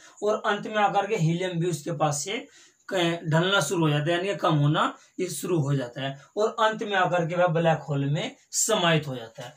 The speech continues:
और ब्लैक होल को हिंदी में बोलते हैं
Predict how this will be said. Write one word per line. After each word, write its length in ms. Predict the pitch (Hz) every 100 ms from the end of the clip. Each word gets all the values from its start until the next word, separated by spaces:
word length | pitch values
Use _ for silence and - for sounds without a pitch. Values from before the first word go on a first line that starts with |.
| _ -
और 200 | 214 214
ब्लैक 500 | 165 190 196 220 226
होल 540 | 202 160 190 208 214 214 _ _ _ _ _ _ _ -
को 140 | 220
हिंदी 280 | 214 190 196
में 140 | 214
बोलते 300 | 208 185 175
हैं 180 | 220 226